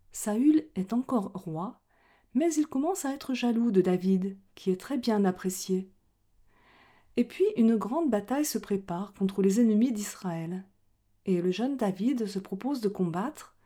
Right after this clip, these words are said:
en particulier le guerrier géant Goliath. Donc si vous connaissez l'histoire de David contre Goliath, David, lui, n'a pas peur. Il est petit,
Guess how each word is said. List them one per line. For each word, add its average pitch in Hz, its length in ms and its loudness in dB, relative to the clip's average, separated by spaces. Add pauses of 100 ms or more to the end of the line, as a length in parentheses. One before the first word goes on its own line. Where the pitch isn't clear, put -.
(400)
en 294 80 -2
particulier 226 720 -2
le 208 120 2
guerrier 233 500 -2
géant 208 540 0 (100)
Goliath. 175 640 -2 (1200)
Donc 277 200 0
si 233 140 0
vous 190 60 -6
connaissez 202 560 4
l'histoire 240 600 -2
de 190 100 0
David 202 640 0
contre 190 300 0
Goliath, 180 580 -6 (600)
David, 240 600 2
lui, 208 440 0
n'a 240 140 0
pas 240 160 -4
peur. 175 480 -6 (580)
Il 190 160 2
est 151 60 2
petit, 202 360 -2